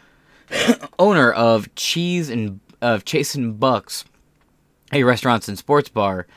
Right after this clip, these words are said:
in, uh, Barnhart, Missouri, told Fox Business, quote, "In Bud Light's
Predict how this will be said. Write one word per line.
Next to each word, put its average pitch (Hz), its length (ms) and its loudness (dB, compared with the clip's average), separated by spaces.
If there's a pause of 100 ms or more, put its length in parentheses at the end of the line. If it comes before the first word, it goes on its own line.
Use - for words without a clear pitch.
(460)
in, 110 400 0
uh, 101 320 -2
Barnhart, 107 840 -2
Missouri, 104 540 -2
told 95 260 -8
Fox 98 300 -6
Business, 104 500 -8
quote, 110 380 -2 (720)
"In 131 220 0
Bud 151 260 6
Light's 143 400 4